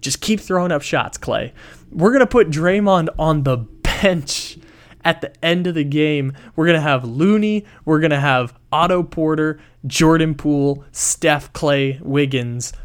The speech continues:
basically be the six-man rotation at the end of the game. And I thought that was really, really shocking because it's Draymond Green. And if Draymond Green's gonna short circuit and the Warriors defense is gonna short circuit 'cause of how much Draymond is, affects that defense,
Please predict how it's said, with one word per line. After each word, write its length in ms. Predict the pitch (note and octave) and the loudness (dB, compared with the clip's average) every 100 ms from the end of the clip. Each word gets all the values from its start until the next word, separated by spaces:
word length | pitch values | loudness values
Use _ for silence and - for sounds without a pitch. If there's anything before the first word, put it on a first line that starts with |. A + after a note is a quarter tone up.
| C#3 | -4
basically 500 | D#3+ D#3 - - C#3+ | 2 2 0 -4 -2
be 140 | C#3+ | 0
the 100 | C#3+ | 0
six-man 600 | C3 - C#3 - C#3+ C3 | -2 -4 -6 -4 -6 -6
rotation 560 | B2+ A#2 - C3+ - B2 | -6 -6 -2 -2 -4 -10
at 100 | A#2+ | -10
the 100 | B2 | -8
end 120 | B2 | -8
of 60 | A#2 | -6
the 60 | |
game. 220 | B2 D#3+ C#3 | -2 -2 -2
And 80 | |
I 80 | D3 | -4
thought 380 | - - G3 G3 | -8 -6 -6 -2
that 160 | E3 - | -2 -2
was 180 | C3+ | -4
really, 540 | B2 B2+ D#3+ F3 E3 D#3+ | -4 -4 0 2 4 2
really 340 | C#3 D3 C#3 | 2 2 2
shocking 720 | C3 - C3 C3 - A#2 A#2+ - - - - - _ _ _ - | 0 -4 -4 -4 -6 -10 -10 -18 -20 -20 -20 -20 _ _ _ -2
because 280 | F3 A#3 G#3 | 0 0 -2
it's 160 | G3 | -2
Draymond 460 | - G#3+ A3 G3 E3+ | -2 -2 0 0 0
Green. 480 | E3 A3 F3+ A2 C3 - - - F#3 | 0 -2 -4 -6 -12 -18 -20 -6 0
And 100 | G3 | 2
if 80 | |
Draymond 400 | - G#3 A3 G#3 | 2 2 4 2
Green's 260 | E3+ G3+ G#3 | 2 2 2
gonna 140 | F#3+ | 0
short 320 | D#3 - E3+ - | -2 0 0 0
circuit 380 | G3 G3 F3+ - | 0 2 2 0
and 160 | D#3 | 0
the 40 | D3 | 2
Warriors 380 | D3+ F3+ D#3+ | 4 4 4
defense 520 | B2 F3 A3+ G#3+ E3+ D#3 | 4 2 2 2 0 -2
is 80 | |
gonna 160 | D3 D3 | -2 -2
short 280 | C#3 D#3 A2+ | 0 0 0
circuit 320 | D#3 C#3+ B2 | -2 -2 -2
'cause 140 | D#3 | -4
of 120 | C#3+ C3 | -4 -2
how 180 | D3+ | 0
much 260 | E3 D3 - | 0 -2 -2
Draymond 480 | D3 D3 D#3 D3 C3+ | -2 0 2 0 0
is, 140 | B2 - | -2 -6
affects 440 | B2+ D#3+ F3+ - | -4 -2 -2 -2
that 240 | C#3 A2+ | -2 -2
defense, 600 | C3 E3+ - A#3 B3 - | -2 -4 -2 -4 -6 -14